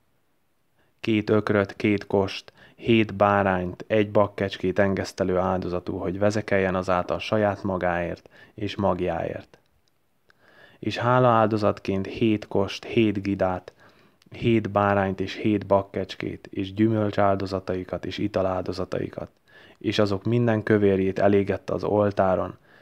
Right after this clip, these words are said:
választott áldozatként Jahuának jó illatul. Reggel és este pedig illatos, jó illatú anyagokat füstölt el. Tömjént és galbánt,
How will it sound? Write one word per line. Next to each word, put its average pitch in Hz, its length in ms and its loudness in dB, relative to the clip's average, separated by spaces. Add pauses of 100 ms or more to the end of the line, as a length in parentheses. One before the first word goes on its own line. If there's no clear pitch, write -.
(220)
választott 113 720 0
áldozatként 101 800 -2
Jahuának 98 680 0
jó 92 180 -2
illatul. 90 600 -6 (1600)
Reggel 123 400 2
és 107 180 2
este 110 300 2
pedig 98 340 0
illatos, 113 440 2
jó 113 200 6
illatú 101 360 4
anyagokat 95 500 -2
füstölt 95 560 -8
el. 90 360 -6 (1300)
Tömjént 110 520 2
és 101 180 0
galbánt, 95 800 0